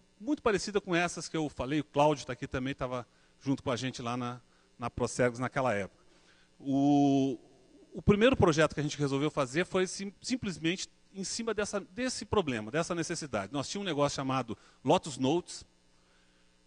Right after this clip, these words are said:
os mais antigos já ouviram falar nisso. Foi um presente que a I B M deu pra estados e municípios. Ela deu uma máquina com um conjunto de licenças, depois todo mundo que tinha que crescer tinha que comprar.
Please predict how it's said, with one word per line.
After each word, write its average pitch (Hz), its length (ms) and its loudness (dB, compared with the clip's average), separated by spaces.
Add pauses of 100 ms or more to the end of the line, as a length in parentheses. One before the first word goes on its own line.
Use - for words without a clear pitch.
(340)
os 120 120 -14
mais 131 240 2
antigos 123 360 -2
já 131 80 0
ouviram 117 280 -2
falar 143 280 -4
nisso. 175 420 0 (360)
Foi 135 160 4
um 131 180 0
presente 143 680 2
que - 120 -8
a 120 60 -2
I 120 40 -4
B 120 120 -4
M 123 180 -4
deu 131 260 0
pra 107 260 -6 (220)
estados 120 520 -4
e - 20 -6
municípios. 147 600 -4
Ela 123 160 -4
deu 127 160 2
uma 131 140 0
máquina 143 580 -4
com - 120 -12
um 113 320 -8
conjunto 123 460 -2
de 156 100 -4
licenças, 190 540 -4
depois 156 340 -2
todo 143 200 -6
mundo 139 200 -2
que 156 80 -8
tinha 139 200 -8
que 151 100 -12
crescer 170 380 -6
tinha 170 140 -10
que 180 100 -20
comprar. 131 400 -8